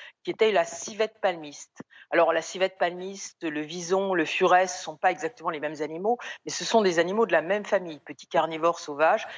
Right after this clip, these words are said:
Et on sait que ces animaux-là, euh, sont très réceptifs à ces coronavirus. Alors après, pourquoi, euh,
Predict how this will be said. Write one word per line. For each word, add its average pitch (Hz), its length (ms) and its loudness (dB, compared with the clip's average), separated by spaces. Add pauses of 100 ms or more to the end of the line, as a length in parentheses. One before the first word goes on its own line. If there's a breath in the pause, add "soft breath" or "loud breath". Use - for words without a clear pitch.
(160 loud breath)
Et 170 60 -2
on 170 40 0
sait 240 160 0
que 240 60 -8
ces 175 180 -2
animaux-là, 170 580 2 (320 loud breath)
euh, 165 120 2
sont 175 240 -2
très 196 200 2
réceptifs 196 640 -4
à 165 40 -4
ces - 140 -10
coronavirus. 147 840 -2 (360 loud breath)
Alors 175 180 8
après, 220 220 2
pourquoi, 240 720 0
euh, 160 180 -10